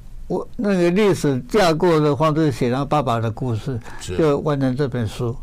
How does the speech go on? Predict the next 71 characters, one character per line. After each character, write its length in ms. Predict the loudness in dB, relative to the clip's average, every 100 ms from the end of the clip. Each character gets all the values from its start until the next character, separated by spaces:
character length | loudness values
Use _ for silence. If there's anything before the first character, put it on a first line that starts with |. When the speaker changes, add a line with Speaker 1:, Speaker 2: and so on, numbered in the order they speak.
| -12
Speaker 2:
是， 140 | -8 -4
Speaker 1:
啊。 200 | -4 -4
Speaker 2:
是。 260 | -6 -6 -4
好， 240 | 0 0
那 100 | 0
么 60 | -2
今 160 | 0 0
天 80 |
很 80 | 0
难 160 | 0 0
得 140 | -2
请 160 | -2 -2
到 100 | -2
李 120 | -2
医 80 | -4
师 120 | -2
到 40 | 0
我 40 |
们 100 | 0
现 220 | -2 -4
场 180 | -2 -4
哈， 140 | -4 -6 -8 -10 -6
那 220 | -2 0 -2 -10 -16 -14
是 140 | -8 -2
不 80 | 0
是 80 |
也 80 | 0
请 180 | -2 -4
你 180 | -4 -6 -10 -8
解 180 | -6 -4
释 160 | -4
一 20 |
下， 160 | -2 -2
就 120 | -2
是 60 | -2
说 180 | -4 -4 -12 -16 -16 -8
你 100 | -4
是 160 | 0
在 100 | 0 2
监 180 | 2
狱 120 | 4 2
里 120 | -2
出 180 | -4 -4
生， 300 | -4 -4 -4
那 240 | -4 -2 -4 -2
到 140 | -2
底 80 | -2
怎 100 | -6
么 80 | -8
回 140 | -8
事？ 120 | -6
为 140 | -4 -2
什 140 | -2
么 180 | -4 -4 -8 -14 -10
刚 40 | -6
刚 40 | -4
也 80 |
提 100 | -4
到 140 | -4 -4
你 80 | -6
父 180 | -8
亲 220 | -6 -4 -2
啊、 160 | -2
母 180 | -4 -6
亲， 220 | -6 -4
到 100 | -2
底 80 | -2
怎 80 | -4
么 80 | -10
回 140 | -10
事？ 180 | -10